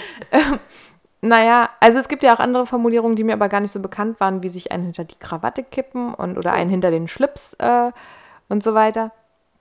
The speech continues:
Speaker 1: Mir war nicht bewusst, dass das das Gleiche ist, weil ich irgendwie immer vor Augen hatte, ich weiß nicht, ich hab das auch schon relativ früh gehört, irgendwie so „sich einen hinter die Binde kippen“ und ich hatte immer so im Kopf, äh,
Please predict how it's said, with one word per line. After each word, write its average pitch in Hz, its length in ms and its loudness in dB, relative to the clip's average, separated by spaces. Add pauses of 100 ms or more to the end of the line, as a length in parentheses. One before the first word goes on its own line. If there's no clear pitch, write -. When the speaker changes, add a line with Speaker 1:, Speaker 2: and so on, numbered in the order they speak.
(400)
Speaker 1:
Mir 185 160 0
war 185 120 2
nicht 185 120 -4
bewusst, 180 360 -10
dass 185 160 -10
das 190 100 -20
das - 180 -20
Gleiche 196 460 -10
ist, 220 420 -8 (460)
weil 190 200 0
ich 202 180 -6
irgendwie 214 460 0
immer 240 440 2 (240)
vor - 320 2
Augen 226 340 4
hatte, 220 540 -2 (340)
ich - 140 -6
weiß 220 140 6
nicht, 240 100 0
ich 240 60 -4
hab 220 80 -6
das 254 100 -10
auch 233 140 -2
schon 220 100 -10
relativ 220 320 -4
früh 247 240 -6
gehört, 226 300 0
irgendwie 196 180 -4
so 190 160 -4
„sich 190 240 -8
einen 202 140 0
hinter 208 120 -4
die 196 120 -8
Binde 240 260 0
kippen“ 220 300 -6
und 196 100 -6
ich 202 140 -10
hatte 214 140 -6
immer 208 260 -2
so 208 60 -4
im 202 120 -6
Kopf, 208 300 -6 (840)
äh, 185 80 -8